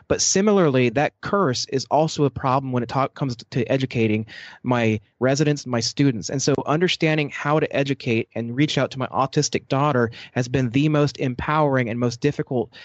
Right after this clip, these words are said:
challenge for me to, to address this year. And I think that that alone encompasses a lot of things when it comes to understanding margin in our personal and professional lives.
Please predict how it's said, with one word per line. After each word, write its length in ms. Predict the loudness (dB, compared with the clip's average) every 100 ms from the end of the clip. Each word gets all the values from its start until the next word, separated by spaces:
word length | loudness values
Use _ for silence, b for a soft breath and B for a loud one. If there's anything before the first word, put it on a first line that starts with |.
| B B
challenge 480 | -6 0 2 2 0
for 80 | -2
me 160 | 0 0
to, 380 | 0 0 0 B B B _
to 200 | 0 2
address 500 | 4 2 2 2 0
this 240 | -2 -4 -4
year. 280 | -4 -4 -4
And 140 | -2 0
I 60 |
think 240 | 0 -2 0
that 220 | -2 0
that 320 | -2 0 -2 -2
alone 500 | -2 2 2 4 2
encompasses 760 | -2 -4 -2 0 -2 0 -2 0
a 80 | 0
lot 260 | 2 2
of 120 | 0 0
things 280 | 0 0
when 80 | -4
it 80 | -6
comes 260 | -2 -2 -2
to 100 | -2
understanding 420 | 0 0 0 2
margin 420 | 2 2 2 0
in 60 | 0
our 100 | -2
personal 460 | 0 0 0 -2
and 100 | -2
professional 480 | -4 -2 -4 -4 -4
lives. 360 | 0 0 -2